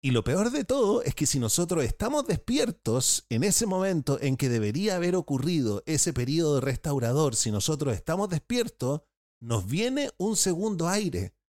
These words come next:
y nos quedamos despiertos durante toda la noche. Les ha pasado, ¿no? Que de repente tienen sueño, se quedan despiertos un ratito más y a las diez de la noche, once de la noche,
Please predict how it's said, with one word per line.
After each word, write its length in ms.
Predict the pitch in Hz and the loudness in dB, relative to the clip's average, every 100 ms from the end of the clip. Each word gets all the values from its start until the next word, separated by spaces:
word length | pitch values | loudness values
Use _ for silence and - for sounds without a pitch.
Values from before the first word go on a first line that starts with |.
| _ _ _ | _ _ _
y 80 | 113 | -2
nos 140 | 123 | 0
quedamos 380 | - 123 165 170 | 0 0 0 0
despiertos 680 | 151 - 165 165 - 185 156 | -2 -2 -2 -2 -2 -4 -2
durante 360 | 123 123 123 117 | -2 -2 -2 -2
toda 180 | 151 | 0
la 100 | 151 | 0
noche. 320 | 131 156 - 117 | 0 -2 -2 -2
Les 120 | 104 | -2
ha 100 | 139 | -2
pasado, 500 | 117 - 180 165 107 | -2 -2 -2 -2 -2
¿no? 300 | 127 156 156 | 0 -2 -2
Que 100 | 127 | -2
de 60 | |
repente 400 | 113 113 143 131 | -2 -2 -2 -2
tienen 260 | 123 135 117 | 0 0 0
sueño, 480 | - 151 165 185 190 | 0 2 0 0 -2
se 140 | - | -2
quedan 220 | 120 135 | 0 0
despiertos 420 | 131 - 147 135 151 | 0 0 -2 0 0
un 60 | |
ratito 360 | 117 107 139 120 | 0 0 -2 -2
más 300 | 117 156 175 | 0 -2 0
y 60 | |
a 40 | 131 | 0
las 160 | 107 | 0
diez 200 | 107 165 | 0 0
de 80 | 180 | 0
la 120 | 190 | -2
noche, 420 | 175 202 - 135 - | 0 -2 -2 -4 -4
once 300 | 151 180 180 | -2 0 0
de 60 | |
la 120 | 170 151 | 0 -2
noche, 420 | 175 - 202 | -2 -2 -2